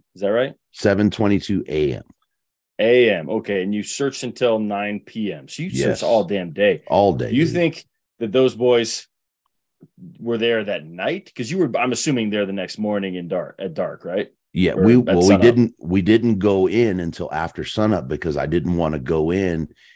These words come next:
Speaker 2: and have the chance
Speaker 1: Gotcha.
Speaker 2: of bumping that bull. So we did wait a little while, and we may have been in, you know, half an hour, forty minutes before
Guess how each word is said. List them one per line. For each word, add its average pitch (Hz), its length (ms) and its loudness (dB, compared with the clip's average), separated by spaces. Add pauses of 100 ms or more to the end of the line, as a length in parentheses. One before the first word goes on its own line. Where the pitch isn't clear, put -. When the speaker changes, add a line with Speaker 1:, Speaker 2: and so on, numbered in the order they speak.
(100)
Speaker 2:
and 73 280 -6
have 76 300 -2
the 76 80 -4
chance 78 380 -4
Speaker 1:
Gotcha. 73 80 -6
Speaker 2:
of 62 120 -12
bumping 78 320 -2
that 58 240 -6
bull. 71 320 -2 (280)
So 90 140 2
we 85 120 4
did 107 240 6
wait 90 300 2
a 92 40 4
little 73 260 -2
while, 69 360 0
and 78 100 -4
we 92 100 -2
may 82 200 -4
have 71 160 -8
been 76 200 -4
in, 78 280 -6 (100)
you 69 100 -8
know, 60 120 -12
half 73 300 -8
an 73 60 -6
hour, 73 280 -2
forty 69 340 -4
minutes 71 340 -2
before 65 680 -6